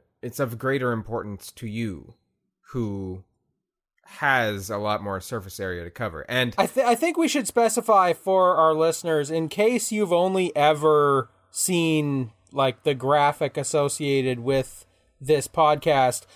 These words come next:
Speaker 2: uh, I'm the one on the right.
Speaker 1: Yeah, that's, that's him on the right there with the shine.
Speaker 2: Yeah.
Speaker 1: Uh, I'm the one that is sort of the opposite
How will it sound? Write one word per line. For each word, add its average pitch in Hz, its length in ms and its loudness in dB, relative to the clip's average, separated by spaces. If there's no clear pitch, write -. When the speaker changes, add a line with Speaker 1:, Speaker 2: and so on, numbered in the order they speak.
Speaker 2:
uh, 147 200 6
I'm 208 200 6
the 294 80 4
one 247 200 6
on 220 120 6
the 170 100 4
right. 135 400 2
Speaker 1:
Yeah, 120 200 0
that's, 113 340 -4
that's 110 280 -6
him 117 180 -4
on 107 80 -4
the 104 80 -6
right 104 300 -2
there 101 400 -2
with 104 140 -10
the - 80 -10
shine. 95 500 -4
Speaker 2:
Yeah. 147 220 0
Speaker 1:
Uh, 95 520 -2
I'm 104 220 -2
the 107 100 -2
one 104 480 -2
that 104 160 -4
is 98 440 -6
sort 120 280 -4
of 98 140 -4
the 107 120 -2
opposite 101 600 -6